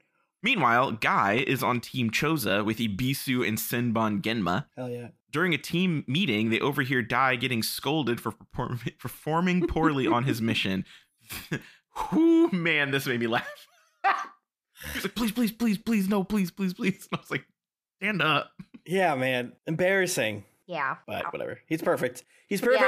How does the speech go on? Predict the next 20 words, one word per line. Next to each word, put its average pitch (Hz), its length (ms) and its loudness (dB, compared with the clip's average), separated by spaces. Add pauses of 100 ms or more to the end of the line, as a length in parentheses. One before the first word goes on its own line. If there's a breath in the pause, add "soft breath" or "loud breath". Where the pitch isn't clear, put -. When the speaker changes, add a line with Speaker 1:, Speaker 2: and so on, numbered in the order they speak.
Speaker 1:
perfect 190 180 -2
i-, 196 220 2
for 196 100 -2
doing 190 160 4
this, 180 160 2
but 170 240 0
maybe 175 240 2
a 165 80 4
little 151 160 4
bit 139 140 0
more. 127 480 2 (160 soft breath)
Like, 117 340 -4
you 156 160 -8
can 185 80 0
have 185 140 0
it 110 80 -4
both 107 180 -6
ways, 143 240 -4
baby 107 180 -6
girl. 123 300 -10